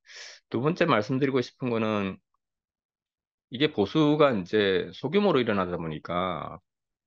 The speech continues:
이거 관련해서 이제 기술 개발하거나 전용 장비 개발할 수 있는 여지가 별로 없어요, 국내에는. 근데 해외에는 보면 지금 이제 미국도 그렇고 유럽도 그렇고 이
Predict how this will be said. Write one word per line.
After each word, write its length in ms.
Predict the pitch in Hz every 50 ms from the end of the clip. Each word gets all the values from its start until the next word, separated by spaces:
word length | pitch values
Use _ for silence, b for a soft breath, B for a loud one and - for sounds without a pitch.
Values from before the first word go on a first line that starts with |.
| _ _ _
이거 220 | - 135 160 165 160
관련해서 540 | - 156 170 170 160 156 143 143 - 123 110
이제 200 | 107 95 101 95 -
기술 280 | - 143 147 165 156
개발하거나 680 | 156 160 160 156 139 123 120 117 117 110 107 104 98 -
전용 320 | - 151 165 156 143 131
장비 300 | 113 101 98 98 104 98
개발할 380 | - 127 123 123 110 107 107 104
수 120 | - 101
있는 140 | 92 87 82
여지가 300 | 82 92 120 123 120 -
별로 220 | - 120 123 147 107
없어요, 280 | - - - - 101 -
국내에는. 800 | - 87 90 95 87 82 76 73 76 78 87 90 80 76 76 85 - _ _ _ _ _ _ _ _ _ _ -
근데 120 | - 107
해외에는 460 | 107 135 135 147 170 175 190 180 165 147
보면 260 | 135 131 123 110 107
지금 240 | - 117 107 104 95
이제 120 | 95 98
미국도 340 | 101 135 160 156 156 - 110
그렇고 220 | 104 101 - - 95
유럽도 320 | 98 123 120 - - 110
그렇고 360 | 95 87 85 - - 95 87 85
이 340 | 85 87 85 80 80 80